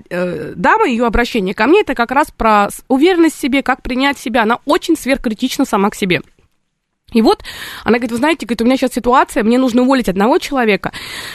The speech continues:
но я увольня-, в-, увольнять должна другого». А почему? Когда мы начинаем разбираться, все банально. Она говорит: «Знаете, говорит, а, я не могу ее уволить». А почему? «Потому что она с-, одна с пятилетним ребенком. А, да, я не могу ее уволить, у нее очень сложно». А,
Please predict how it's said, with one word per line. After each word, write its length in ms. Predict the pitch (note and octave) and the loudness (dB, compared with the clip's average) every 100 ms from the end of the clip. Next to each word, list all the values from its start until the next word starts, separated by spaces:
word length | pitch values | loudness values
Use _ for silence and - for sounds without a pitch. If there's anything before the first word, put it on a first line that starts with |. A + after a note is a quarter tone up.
| - - _ | -16 -18 _
но 100 | A#3+ | 2
я 220 | A#3+ D#4+ | 4 4
увольня-, 480 | E4 C4 B3 A#3+ A3 | 2 2 2 0 0
в-, 160 | G#3 - | -2 0
увольнять 380 | A#3 B3 D#4 | 0 2 0
должна 260 | B3+ A#3+ C#4+ | 0 0 0
другого». 560 | B3 C#4+ A#3+ C#4 F3 D#3 | 0 0 2 2 2 0
А 100 | G3+ | -2
почему? 380 | - - D#4 A#3+ | -2 2 4 4
Когда 140 | A3 | 0
мы 60 | C#4 | -2
начинаем 320 | - D4+ C#4+ | 0 -2 0
разбираться, 400 | C4 E4 G#4+ C#4+ | 0 2 0 -2
все 160 | - | -2
банально. 340 | D4+ C#4+ A3+ G#3 | 0 2 2 2
Она 120 | A3+ | 0
говорит: 120 | A3+ | 0
«Знаете, 300 | - E4 - | 0 0 0
говорит, 180 | A3+ - - - - | -2 -4 -6 -14 -4
а, 220 | G3+ G#3+ G#3 | 2 4 4
я 120 | C4 | 6
не 60 | |
могу 280 | C#4 D#4 D4 | 4 4 2
ее 140 | A3+ A#3 | 2 2
уволить». 300 | G#3+ F#3+ G3+ | 2 0 0
А 40 | |
почему? 280 | C4+ - B3 | -4 0 0
«Потому 220 | - B3 | 2 0
что 180 | B3+ B3 | 2 2
она 220 | B3+ E4 | 2 2
с-, 80 | - | 0
одна 380 | A3+ G3 A#3+ D#4+ | -2 2 2 2
с 80 | - | -2
пятилетним 540 | A3+ A3+ B3 C#4+ C4 | -8 -2 0 2 4
ребенком. 640 | A#3+ G3+ G3 F3 E3+ D3+ F#3+ - - - - | 4 4 2 2 0 0 -2 -6 -10 -8 -8
А, 220 | - F#3+ F#3 | 0 2 4
да, 380 | A#3 G#3 F3 - | 4 4 2 0
я 280 | G3+ B3 | 0 2
не 140 | C4 C4+ | 4 4
могу 220 | D4+ A#3+ | 2 2
ее 160 | G#3 G3 | 0 2
уволить, 320 | G#3+ F#3 G3 | 2 2 0
у 40 | |
нее 120 | G#3 | 2
очень 220 | C4 - B3 | 2 2 0
сложно». 440 | - A3 F3+ E3+ - | 2 2 2 -2 0
А, 180 | G3+ | 2